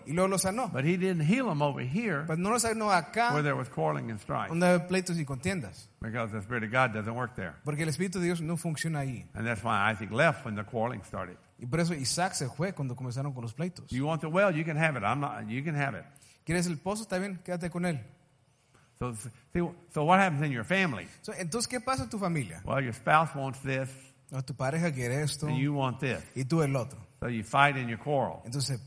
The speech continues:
Speaker 1: se, se pelean.
Speaker 2: And the Spirit of God says,
Speaker 1: Y el Espíritu de Dios dice,
Speaker 2: "I'm out of here."
Speaker 1: "Yo me voy."
Speaker 2: So what, it's better to give it up and let them have it
Speaker 1: Es mejor darlo que se queden con eso
Speaker 2: than to fight or quarrel.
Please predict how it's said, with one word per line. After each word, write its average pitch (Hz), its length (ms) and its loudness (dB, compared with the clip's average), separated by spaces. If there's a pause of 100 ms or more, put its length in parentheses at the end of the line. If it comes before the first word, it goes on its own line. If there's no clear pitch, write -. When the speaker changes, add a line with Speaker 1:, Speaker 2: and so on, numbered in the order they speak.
(100)
Speaker 1:
se, - 80 -18
se 123 80 -4
pelean. 147 480 2 (300)
Speaker 2:
And 107 120 -6
the 113 40 -6
Spirit 127 300 -2
of 113 80 -4
God 127 260 2
says, 110 400 -2
Speaker 1:
Y 127 60 -6
el 135 40 0
Espíritu 156 280 2
de 156 120 4
Dios 147 60 2
dice, 147 380 0 (960)
Speaker 2:
"I'm 104 140 -4
out 123 180 4
of 117 100 -2
here." 90 220 -6 (100)
Speaker 1:
"Yo 92 60 -16
me 101 80 -8
voy." 143 320 0 (1300)
Speaker 2:
So 110 80 -6
what, 123 180 0 (140)
it's 113 120 -8
better 127 300 2
to 110 100 -6 (140)
give 123 180 -2
it 120 120 0
up 143 400 2
and 87 80 -8
let 117 100 -2
them 117 120 -4
have 135 220 -2
it 92 120 -10 (580)
Speaker 1:
Es 143 140 -4
mejor 160 280 2
darlo 160 320 2
que 127 100 -6
se 120 100 -4
queden 139 220 -2
con 135 140 -4
eso 143 220 -4 (540)
Speaker 2:
than 120 160 -4
to 110 60 -6
fight 120 220 0
or 110 140 -4
quarrel. 147 320 -6